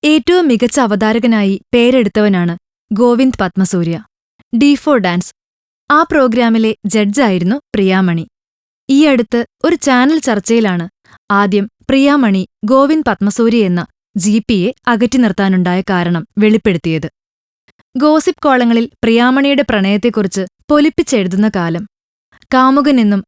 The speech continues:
അജ്ഞാതനായിരുന്നു. അങ്ങനെ നിൽക്കുന്ന സമയത്താണ് ഡി ഫോർ ഡാൻസ് ഫ്ലോറിൽ വെച്ച് പ്രിയാമണിയെ ചേർത്ത് നിർത്തി അയഞ്ഞ വേഷത്തിലുള്ള ഡ്രസ്സിൽ ഒരു സെൽഫി എടുത്ത്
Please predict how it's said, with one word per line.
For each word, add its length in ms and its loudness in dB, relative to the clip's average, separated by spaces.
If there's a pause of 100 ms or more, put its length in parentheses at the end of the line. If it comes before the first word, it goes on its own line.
അജ്ഞാതനായിരുന്നു. 840 0 (540)
അങ്ങനെ 300 2
നിൽക്കുന്ന 360 0
സമയത്താണ് 680 -2 (340)
ഡി 180 2
ഫോർ 220 -2
ഡാൻസ് 300 0
ഫ്ലോറിൽ 320 0
വെച്ച് 220 -4 (400)
പ്രിയാമണിയെ 540 2
ചേർത്ത് 440 -2
നിർത്തി 320 -4 (280)
അയഞ്ഞ 340 2
വേഷത്തിലുള്ള 600 -2
ഡ്രസ്സിൽ 380 -4 (260)
ഒരു 100 0
സെൽഫി 380 -2
എടുത്ത് 320 -2